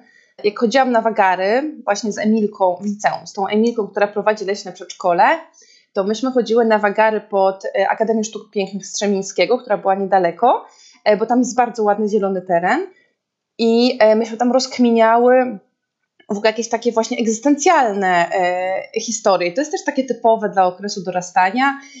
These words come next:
że ten dialog egzystencjalny, on, wiesz, nie tyle, bo, bo z dziećmi jest tak w filozofii, że jak masz dzieciaki, to one bardziej taki mają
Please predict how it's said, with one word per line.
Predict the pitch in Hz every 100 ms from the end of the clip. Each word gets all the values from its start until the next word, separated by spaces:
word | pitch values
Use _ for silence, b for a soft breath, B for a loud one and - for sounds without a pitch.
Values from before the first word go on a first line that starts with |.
| B 208
że |
ten | 214 214
dialog | 226 226 240
egzystencjalny, | - 180 214 - 226 - 208 220 190
on, | 202
wiesz, | 185 - - _ -
nie | 202 208
tyle, | 320 285 208 185
bo, | 208 -
bo | 202
z | 180
dziećmi | 285 330 240 196
jest | 196
tak | 254 254
w | -
filozofii, | 202 190 254 311 320
że | 233 247 233 233 _ _ -
jak | 202 208
masz | 190 180
dzieciaki, | - - 403 392 226 214
to | 214
one | 247 294 294 294 269 269 269 _
bardziej | 190 240 254 247
taki | 226 - 208
mają | 214 220 208 208 208